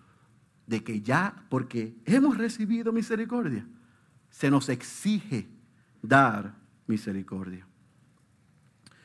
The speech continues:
Ahora, déjeme explicar algo, porque siempre se confunde esto. Y una cosa es una cosa, como dijo un prócer de aquí, y otra cosa es otra.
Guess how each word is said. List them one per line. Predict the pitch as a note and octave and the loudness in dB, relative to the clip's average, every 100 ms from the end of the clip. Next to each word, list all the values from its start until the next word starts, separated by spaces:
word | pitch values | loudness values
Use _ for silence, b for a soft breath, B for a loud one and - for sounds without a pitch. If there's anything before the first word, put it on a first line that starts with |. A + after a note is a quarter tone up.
| b b b b _ _ _ _ _ _ _ _ _ _ _ _ _ _ | b b b b _ _ _ _ _ _ _ _ _ _ _ _ _ _
Ahora, | C#3+ D3 G#2+ - - _ _ | 8 8 6 -4 -16 _ _
déjeme | D#3+ A#3+ C4+ | 2 6 6
explicar | B3 B3 F#3+ G3+ F3+ | 4 0 0 4 4
algo, | G#2+ G2 F#2+ F#2 - _ | 2 -6 -12 -14 -16 _
porque | C3+ C3+ | -10 -10
siempre | - G3 G3+ F#3+ | -6 -4 -4 -4
se | F3+ | -4
confunde | E3 C#3+ - C#3 A#2 G#2+ | -4 -4 -2 -2 -2 -4
esto. | F2+ - - _ _ _ _ _ _ _ _ _ | -8 -18 -20 _ _ _ _ _ _ _ _ _
Y | B2 | 4
una | D3+ E3+ | 4 6
cosa | F3+ F3+ | 2 2
es | |
una | F#3+ G3 | 0 0
cosa, | - A#3+ - | 0 0 0
como | C3+ C#3+ D3 | -4 0 2
dijo | E3 | 2
un | F3+ | 2
prócer | F#3+ F#3+ G3+ | 0 0 -2
de | |
aquí, | A3 - D#4 | -4 -2 0
y | |
otra | F3 F3 | 2 0
cosa | E3+ C#3 | 0 -4
es | A#2 | -4
otra. | G2+ - - | -6 -10 -20